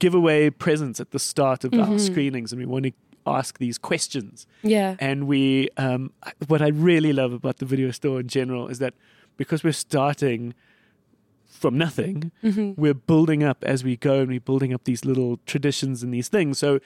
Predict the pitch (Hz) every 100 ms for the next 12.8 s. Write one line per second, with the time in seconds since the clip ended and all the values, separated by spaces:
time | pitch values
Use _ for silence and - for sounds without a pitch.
0 | _ _ 180 165 202 220 - 180 160 139
1 | - 143 135 131 127 147 - 131 123 117
2 | 139 135 131 - 135 120 - 120 120 113
3 | - - - - 131 220 196 190 190 _
4 | 156 - 180 170 143 156 143 139 _ _
5 | _ _ _ _ 127 123 127 135 139 -
6 | 170 160 160 - 151 - 139 143 135 131
7 | - _ _ - 143 139 120 123 165 170
8 | 165 - 147 - 156 139 - 139 _ -
9 | 135 - 131 - 123 131 123 120 - 135
10 | - 160 165 165 147 139 143 135 - 135
11 | - _ _ _ 139 - 131 131 147 143
12 | 139 131 120 - 135 135 123 120